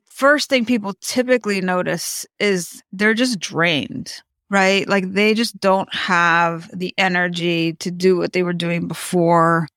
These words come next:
And so people use all kinds of terminologies to talk about this, but, you know, they'll say, "I'm fried," or, "I'm toast." <laughs> You know, I like, I love all these little terms that people use.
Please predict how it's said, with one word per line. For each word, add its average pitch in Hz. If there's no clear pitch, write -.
And 208
so 240
people 269
use 254
all 185
kinds 175
of 170
terminologies 175
to 185
talk -
about 190
this, -
but, 151
you 190
know, -
they'll -
say, 175
"I'm 185
fried," 214
or, 165
"I'm 170
toast." 220
<laughs> -
You 226
know, 208
I 196
like, 202
I 196
love 196
all 175
these 170
little 165
terms 180
that 180
people 175
use. 165